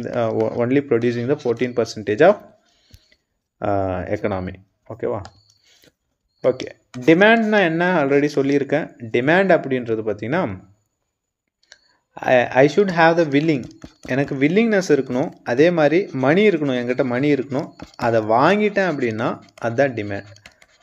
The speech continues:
ஒரு பர்டிகுலர் டைமில் எனக்கு வில்லிங்னஸ் இருக்கு, அதுக்கு மேலே ஆசை இருக்கு, மணியும் இருக்கு அப்படின்னா அதை வாங்கிட்டேன் அப்படின்னா அது டிமாண்ட். அப்போ தான் டிமாண்ட் வந்து ஃபுல்லாக கம்ப்ளீட் ஆகுது.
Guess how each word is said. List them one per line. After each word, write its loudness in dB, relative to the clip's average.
ஒரு 4
பர்டிகுலர் 2
டைமில் 2
எனக்கு -4
வில்லிங்னஸ் -2
இருக்கு, -2
அதுக்கு -4
மேலே 4
ஆசை 0
இருக்கு, -4
மணியும் 0
இருக்கு -2
அப்படின்னா -6
அதை -2
வாங்கிட்டேன் 0
அப்படின்னா -6
அது -2
டிமாண்ட். -8
அப்போ 0
தான் 2
டிமாண்ட் -2
வந்து -4
ஃபுல்லாக -6
கம்ப்ளீட் -4
ஆகுது. -8